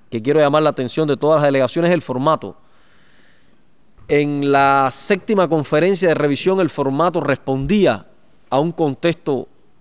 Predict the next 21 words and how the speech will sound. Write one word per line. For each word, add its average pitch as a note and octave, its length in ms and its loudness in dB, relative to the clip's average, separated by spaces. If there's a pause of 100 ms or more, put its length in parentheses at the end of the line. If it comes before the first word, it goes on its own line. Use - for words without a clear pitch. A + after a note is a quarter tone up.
(120)
específico. B2 640 -6 (640)
Hubo E3 320 4
un F3 160 2
evento D#3 800 0
académico, E3 680 0 (200)
se - 160 -6
reflejó B2+ 360 -4
una E3 220 0
parte F#3 380 -2
de D#3 80 0
ese D#3 160 -2
evento D#3+ 260 -2
académico C#3 480 0
dentro C#3+ 540 -2 (440)
de B2+ 140 -2
la C3 160 2
parte E3 300 0
que C3 100 0
preparó B2 320 0
la E3 120 2
Secretaría, F#3 640 0